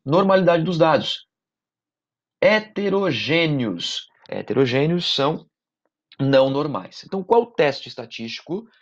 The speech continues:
é usado para avaliar três ou mais grupos em estudo observacional e dados não normais? É o teste Kruskal-Wallis. Não é anova, porque anova precisa de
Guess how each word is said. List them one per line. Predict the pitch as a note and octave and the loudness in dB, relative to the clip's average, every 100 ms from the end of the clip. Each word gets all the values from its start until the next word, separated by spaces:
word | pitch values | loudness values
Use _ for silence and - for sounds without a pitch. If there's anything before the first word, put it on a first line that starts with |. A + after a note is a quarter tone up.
| _ _ _ | _ _ _
é | B2 | -4
usado | B2 A2 A#2+ G#2+ G2+ | -4 -4 -4 -4 -6
para | - G#2 G2+ | -8 -6 -6
avaliar | G2 G2+ G2+ F#2 | -8 -8 -8 -12
três | - D#3 A3 G3 | -6 -4 -2 -2
ou | F#3+ F3+ | -4 -6
mais | E3+ D#3+ D3 | -6 -6 -4
grupos | C3+ C#3 C#3+ - D3 B2+ | 0 2 2 -2 -6 -4
em | G#2 | -6
estudo | G2+ - A2 G#2+ | -8 -8 -2 2
observacional | C#3+ F#3+ F#3+ - F#3+ F#3+ F#3 F3 E3+ - D#3+ D3 C#3+ D3 D#3+ D#3+ _ _ - | 2 0 -4 -6 -4 -4 -4 -4 -4 -6 -4 0 2 2 2 -2 _ _ -4
e | D3+ | 0
dados | C#3 C3 B2+ B2 - - _ _ | 2 2 -2 -2 -4 -8 _ _
não | A#2+ B2 C3+ E3 F#3 | -6 2 4 4 4
normais? | F3+ F3 C#3+ A#2 F#2+ - - - - _ | 2 2 2 0 0 -2 -6 -8 -10 _
É | C#3 | -4
o | D3+ | -4
teste | - A2+ - - - _ _ _ - | -4 -6 -6 -10 -12 _ _ _ 0
Kruskal-Wallis. | F#3 F#3 - D#3+ C#3+ G#2+ G2+ C#3+ B2+ F#2 - - - _ - - - - _ _ _ - | 0 2 0 -2 -2 -2 2 4 4 0 0 -4 -6 _ -20 -20 -20 -20 _ _ _ -2
Não | D#3+ D#3+ | 2 4
é | |
anova, | D3+ D3+ D#3+ A3 D3 | 4 4 2 2 0
porque | - A#2+ D#3+ | -6 -6 -4
anova | D#3+ D#3 E3 | -2 -2 -2
precisa | E3 D#3+ - D3 C#3 D#3 | -4 -4 -4 -6 -4 -6
de | B2 A#2 G#3 - | -4 -2 -2 -4